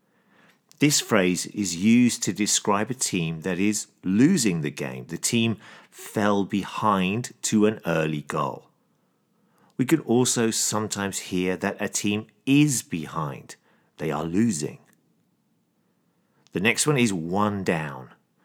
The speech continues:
This means that a team is losing by one goal.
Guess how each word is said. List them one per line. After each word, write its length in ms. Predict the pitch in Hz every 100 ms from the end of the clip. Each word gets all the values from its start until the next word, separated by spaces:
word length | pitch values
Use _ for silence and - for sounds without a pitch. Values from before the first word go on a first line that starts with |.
| _ - - _ -
This 220 | 151 -
means 300 | 113 120 -
that 140 | 98
a 60 | 85
team 460 | - - 110 113 113
is 180 | 113 107
losing 720 | 95 104 123 131 90 76 73
by 240 | 92 98
one 560 | 90 78 80 78 73 73
goal. 480 | 92 92 80 76